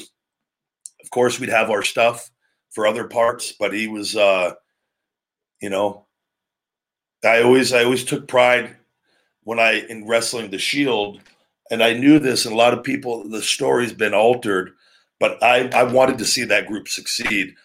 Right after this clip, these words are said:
and it, and they did, and, uh, obviously at my expense to some degree on that. But I saw what happened with us with Nexus. I saw what was already happening with me, and knowing kind of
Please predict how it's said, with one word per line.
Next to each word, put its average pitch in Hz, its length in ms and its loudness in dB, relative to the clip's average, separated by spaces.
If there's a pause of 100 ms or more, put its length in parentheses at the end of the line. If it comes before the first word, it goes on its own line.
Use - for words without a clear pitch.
(180)
and 107 120 -2
it, 104 180 -4
and 113 140 -4
they 104 100 0
did, 127 340 -2
and, 98 300 -6
uh, 87 320 -12 (240)
obviously 110 760 0
at 101 120 -2
my 107 160 2
expense 120 540 -4
to 101 120 -14
some 95 240 -6
degree 92 480 -8 (560)
on 104 220 4
that. 98 320 2
But - 100 2
I 104 120 2
saw 113 280 4
what 117 180 -2
happened 113 300 -2
with 101 140 -4
us 107 200 -8
with 101 120 -10
Nexus. 101 380 -2
I 113 80 -4
saw 117 220 0
what 107 200 -4
was 98 100 -12
already 117 240 -2
happening 98 380 -4
with 92 120 -8
me, 107 380 -2 (360)
and 107 140 -10
knowing 107 300 0
kind 107 220 0
of 98 100 -8